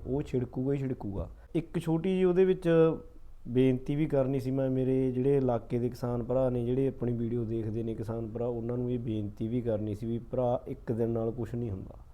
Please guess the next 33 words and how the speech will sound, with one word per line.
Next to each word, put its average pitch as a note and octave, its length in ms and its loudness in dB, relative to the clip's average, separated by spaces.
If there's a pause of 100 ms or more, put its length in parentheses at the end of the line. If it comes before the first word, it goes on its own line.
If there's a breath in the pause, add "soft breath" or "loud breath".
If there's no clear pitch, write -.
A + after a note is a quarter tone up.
(640 soft breath)
ਜੇ B2+ 120 6
ਆਪਾਂ B2 400 2
ਤੁਰਤ B2 440 -4
ਬੀਜ A#2 300 0
ਕੇ A#2+ 180 -2
ਤੁਰਤ A#2+ 360 -4
ਸਪਰੇਅ A#2+ 320 -2
ਕਰ B2 160 0
ਦਿਆਂਗੇ, A2+ 440 -2
ਹਨਾ, C3+ 120 -2
ਇਹ D3+ 100 0
ਬਹੱਤਰ D3 400 0
ਘੰਟਿਆਂ C3+ 300 0
ਦੇ B2 60 0
ਵਿੱਚ A#2+ 240 -4
ਕਰਨੀ A2+ 360 -2
ਹੁੰਦੀ A#2+ 180 0
ਹੈ। - 120 -2
ਅਖੀਰ C3 300 -2
ਤੁਸੀਂ C3+ 220 -6
ਤੀਜੇ B2+ 360 2
ਦਿਨ C3 160 2
ਵੀ C#3 160 0
ਇਹ D3 80 2
ਕਰ C3 160 0
ਸਕਦੇ A2 360 -2
ਹੋ A#2 40 0
ਜੇ A#2+ 80 0
ਵਾਹਣ A2+ 240 -2
ਦੇ C3 140 0
ਵਿੱਚ A#2+ 200 -2
ਗਿੱਲ G#2+ 240 -2
ਤੁਹਾਨੂੰ C3 380 -2